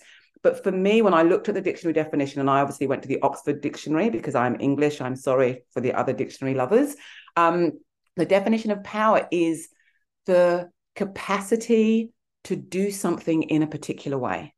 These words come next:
the ability or capacity to do something in a particular way, which means that every single one of us has power. Now, this is different to the resource,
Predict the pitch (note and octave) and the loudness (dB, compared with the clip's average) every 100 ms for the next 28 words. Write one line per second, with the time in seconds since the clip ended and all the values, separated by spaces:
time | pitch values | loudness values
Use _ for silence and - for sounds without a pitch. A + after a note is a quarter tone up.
0 | _ _ _ - F3 E3+ G#3 G#3+ G#3+ A3+ | _ _ _ 0 2 4 4 4 2 0
1 | G3+ F3 F3 D#3+ E3+ D#3 - D#3+ D#3 D3 | 0 0 -2 -6 -8 -8 -4 -2 -2 -2
2 | C#3 E3 F3+ F#3 E3 D3 - C#3 - D3+ | -4 -4 -4 -4 -4 -4 -2 -4 0 2
3 | D3+ - D3 C3+ - - B2+ C3 A2 - | 2 0 -4 -8 -10 -10 -6 -6 -4 -6
4 | - - - - E3+ - E3+ F3+ F#3 F#3+ | -8 -18 -20 2 2 2 -2 0 2 2
5 | F#3 D#3 - - E3+ E3+ E3 E3 D#3 D3 | 0 -4 -2 2 2 2 0 0 0 0
6 | C#3 C3+ C3+ B2+ - A#2+ - - C#3 B2+ | 0 -2 -2 -4 -4 -6 -6 -6 -2 -2
7 | - - - - E3 D#3+ G#3 B3+ A3 G#3 | -2 -6 -16 0 4 4 4 0 0 -2
8 | - F3 - - D#3 C#3+ C3+ D#3+ F#3+ G3+ | 0 -2 -2 -4 0 0 2 2 2 0
9 | F3+ D3+ C#3+ | 0 0 0